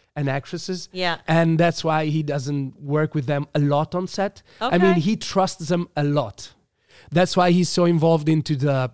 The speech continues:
Speaker 1: visual and, uh, I
Speaker 2: Right.
Speaker 1: mean, camera stuff.
Speaker 2: Yeah.
Speaker 1: And obviously he tells them what he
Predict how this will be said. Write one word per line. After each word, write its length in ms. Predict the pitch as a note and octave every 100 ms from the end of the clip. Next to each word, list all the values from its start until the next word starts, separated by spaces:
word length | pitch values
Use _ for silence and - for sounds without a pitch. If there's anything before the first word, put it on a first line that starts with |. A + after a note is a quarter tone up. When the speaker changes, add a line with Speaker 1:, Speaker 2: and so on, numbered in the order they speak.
| _
Speaker 1:
visual 800 | C3 E3 C#3+ E3+ D#3+ D#3 D3+ C3 _ _ -
and, 420 | D3 C#3 C3+ C3
uh, 520 | C3 B2 A#2+ A#2+ A#2 F#3
I 20 |
Speaker 2:
Right. 280 | G3 F#3 C#3
Speaker 1:
mean, 320 | C3 B2 - -
camera 500 | D3 D#3+ F3 G3 G3+
stuff. 340 | - A3+ A#3
Speaker 2:
Yeah. 340 | G#3 G3 F3+ F3 - _
Speaker 1:
And 440 | D#3+ E3 D#3 D3+ - -
obviously 460 | D3+ B2+ A#2+ A#2
he 160 | A2 C#3
tells 300 | - C#3+ D3
them 180 | B2 A#2
what 220 | B2 A#2
he 260 | - B2+